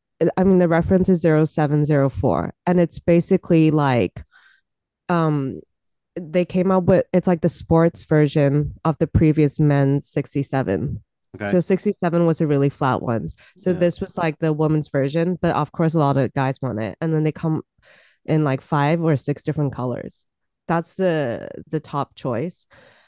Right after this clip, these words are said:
Speaker 1: And then the second choice is a really bas-, <laughs> basic oh seven oh one, which is, like, the ladies one that's thin. And then they have it in white ceramic, black ceramic, and so on and so on.
Speaker 2: Yeah.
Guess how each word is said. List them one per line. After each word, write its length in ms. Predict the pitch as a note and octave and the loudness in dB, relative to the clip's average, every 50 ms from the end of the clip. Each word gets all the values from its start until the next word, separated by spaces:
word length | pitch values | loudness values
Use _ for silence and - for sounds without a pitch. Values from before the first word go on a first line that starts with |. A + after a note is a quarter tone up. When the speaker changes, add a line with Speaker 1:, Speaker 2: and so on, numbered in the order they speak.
| _ _ _ - | _ _ _ -4
Speaker 1:
And 120 | F#3 F#3 | -2 0
then 140 | F3+ F3 E3+ | 2 2 2
the 100 | E3 D#3+ | 2 0
second 380 | - - F3 F3+ - A3 G#3+ F3+ | 0 -2 -2 0 2 2 0 0
choice 540 | - D#3+ D3 C#3 B2+ C3+ D3+ F3 - - _ - | 2 0 0 2 2 0 -2 -2 -6 -8 _ -2
is 200 | F3 E3 D#3+ E3+ | -2 -2 -2 -2
a 180 | E3+ D#3+ D#3 C#3+ | -2 -2 -2 -2
really 440 | D3 D3 D#3 D#3+ D#3+ D#3+ E3 D#3+ | -4 -4 -2 -2 0 0 0 -2
bas-, 360 | D#3 - - D3+ D3 D3+ - - - F#3 F3 - | -2 -4 -2 -2 -2 -2 -4 -4 -2 -2 0 0
<laughs> 40 | - | 0
basic 460 | - E3+ D#3 D#3 - - F3+ E3+ - - | 0 0 0 -2 -2 -2 -2 -2 -2 -2
oh 160 | D#3+ D#3 D#3 | 0 0 0
seven 420 | D#3+ - - E3 D3+ C#3 D#3 D3+ - | 0 -2 -2 -2 0 2 2 2 2
oh 180 | B2+ C#3 C#3 | 4 2 2
one, 340 | C3+ C#3 C#3+ C3 G#2+ G#2+ C3+ | 2 0 0 -2 -2 -4 -4
which 160 | D3+ D3 - | -6 -6 -6
is, 100 | E3+ D3+ - | -8 -10 -10
like, 140 | D#3 C#3 - | -10 -10 -10
the 100 | D3+ C#3 | -10 -8
ladies 380 | C#3 C#3 C#3+ C#3+ D#3 D#3+ - - | -6 -6 -6 -6 -8 -10 -8 -6
one 240 | F3+ F3 F3+ F3+ | -6 -4 -4 -4
that's 280 | E3+ C#3+ B2+ - - _ - | -6 -6 -8 -10 -14 _ -8
thin. 340 | C3+ C3 C3+ D#3+ F#3+ G3 - - - - - - - _ _ _ - | -6 -4 -4 -4 -4 -6 -8 -10 -20 -20 -20 -20 -20 _ _ _ -4
And 140 | - F3 E3 | 0 2 2
then 140 | D#3+ D#3 D#3 | 4 4 4
they 100 | D#3 D#3 | 4 2
have 160 | D3 D3+ D3 D3+ | 2 2 2 2
it 100 | D#3 D#3 | 2 4
in 120 | D#3 D3 | 4 4
white 220 | C#3+ C#3 C#3+ C#3+ | 4 2 0 0
ceramic, 540 | - - D#3+ D3 C#3 C3+ C#3+ C#3 C3+ C3+ - _ - | 0 0 0 2 2 0 0 0 0 -2 -2 _ -8
black 240 | C#3 C3 B2 - - | -6 -6 -8 -8 -8
ceramic, 500 | - C#3+ C3+ C3 C3 C3 C3 C3 - _ - | -8 -6 -6 -6 -8 -8 -10 -12 -12 _ -16
and 120 | C#3 C3 | -18 -16
so 160 | - C3+ - | -16 -16 -14
on 100 | A#2+ A#2 | -14 -14
and 80 | - B2+ | -14 -12
so 140 | - - F2+ | -10 -8 -8
on. 200 | F2 - - - - - | -8 -8 -10 -12 -14 -12
Speaker 2:
Yeah. 180 | G#2+ G2 D#2+ | -12 -12 -12